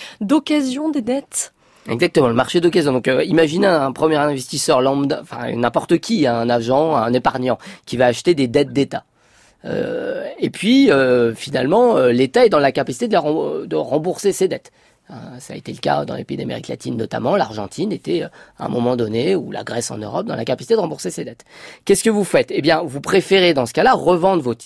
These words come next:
Speaker 2: euh, votre dette. Alors, avec, euh, une décote,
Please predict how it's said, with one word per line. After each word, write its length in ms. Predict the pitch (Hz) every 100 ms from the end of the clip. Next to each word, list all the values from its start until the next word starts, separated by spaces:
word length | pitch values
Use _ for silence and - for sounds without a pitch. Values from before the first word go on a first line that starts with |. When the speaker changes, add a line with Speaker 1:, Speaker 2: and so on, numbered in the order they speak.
| -
Speaker 2:
euh, 120 | 143 _ _ _ -
votre 240 | 113 113
dette. 360 | - 214 - - _ _ _ _ _
Alors, 320 | - - - -
avec, 400 | - - 107 -
euh, 60 | - - 233
une 160 | 117
décote, 500 | 120 117 240 339 -